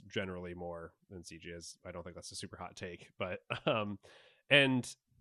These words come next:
I think that when you mix them together, you get something that ages pretty gracefully.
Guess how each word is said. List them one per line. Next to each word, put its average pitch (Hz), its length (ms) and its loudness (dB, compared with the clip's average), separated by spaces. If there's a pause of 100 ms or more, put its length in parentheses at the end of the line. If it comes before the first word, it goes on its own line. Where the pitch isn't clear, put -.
I 139 100 10
think 190 300 6
that 135 180 6
when 131 140 6
you 127 100 6
mix 135 360 6
them 135 240 6
together, 98 540 2
you 95 200 -2
get 98 160 -2
something 92 320 -2
that 90 200 -6
ages 92 540 -4 (720)
pretty 143 220 2
gracefully. 92 680 -6